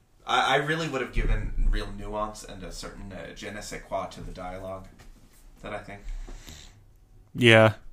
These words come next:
Speaker 1: Oh, why do you think that lady shot that donkey at the beginning of the movie?
Speaker 2: Oh, well, I just kind of assumed that that was because that was, like, her
Speaker 1: That's what I think.
Speaker 2: ex-lover
Speaker 1: That
Speaker 2: or
Speaker 1: was her
Speaker 2: something.
Speaker 1: ex-husband.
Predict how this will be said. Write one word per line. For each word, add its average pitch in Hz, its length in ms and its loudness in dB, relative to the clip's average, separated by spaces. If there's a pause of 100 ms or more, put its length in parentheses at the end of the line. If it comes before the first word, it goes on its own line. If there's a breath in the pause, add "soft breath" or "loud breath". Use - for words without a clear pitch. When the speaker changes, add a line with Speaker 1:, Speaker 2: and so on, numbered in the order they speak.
(480)
Speaker 1:
Oh, 165 340 6 (640)
why 127 300 4
do 196 60 -4
you 185 80 -6
think 180 140 -4
that - 240 2
lady 113 320 -6
shot 104 460 -4
that 95 340 -2 (480)
donkey 104 400 -8
at 95 80 -8
the 92 80 -12
beginning 95 300 -14
of 92 80 -14
the 95 60 -14
movie? 95 360 -14 (500 loud breath)
Speaker 2:
Oh, 180 120 12
well, 156 100 12
I 156 100 12
just 277 200 10
kind 202 140 12
of 147 100 12
assumed 143 260 12
that 131 80 12
that 123 160 12
was 117 200 10
because 117 640 10 (320)
that 120 180 12
was, 120 140 10
like, 120 180 12
her 117 200 12
Speaker 1:
That's 110 520 12
what 139 80 8
I 143 100 8
think. 143 180 0
Speaker 2:
ex-lover 113 260 12
Speaker 1:
That 107 280 12
Speaker 2:
or 107 40 8
Speaker 1:
was 107 140 6
her 117 60 6
Speaker 2:
something. 110 420 6
Speaker 1:
ex-husband. 87 340 -4